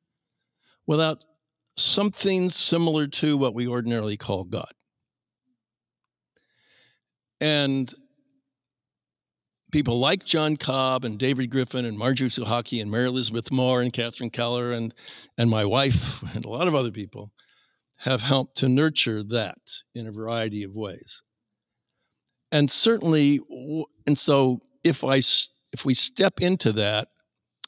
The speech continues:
one way to say that would be in a process mode. It is an eternal, it is an unchanging fact about God that God loves us.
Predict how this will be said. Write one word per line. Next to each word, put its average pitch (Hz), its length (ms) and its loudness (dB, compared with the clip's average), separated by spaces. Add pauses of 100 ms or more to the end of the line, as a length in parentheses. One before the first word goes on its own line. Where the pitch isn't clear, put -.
(120)
one 175 300 2
way 180 200 4
to 147 120 2
say 123 840 0 (420)
that 110 360 0
would 110 360 -2
be 101 260 -6 (600)
in 120 120 2
a 110 40 -4
process 107 640 0
mode. - 300 -10 (3500)
It 160 120 4
is 143 140 4
an 147 100 6
eternal, 208 600 2
it 147 100 4
is 135 120 4
an 143 180 2
unchanging 185 720 2
fact - 540 -2 (380)
about 107 320 0
God 82 320 -2 (1080)
that 131 120 2
God 135 200 4
loves 101 220 -2
us. - 240 -12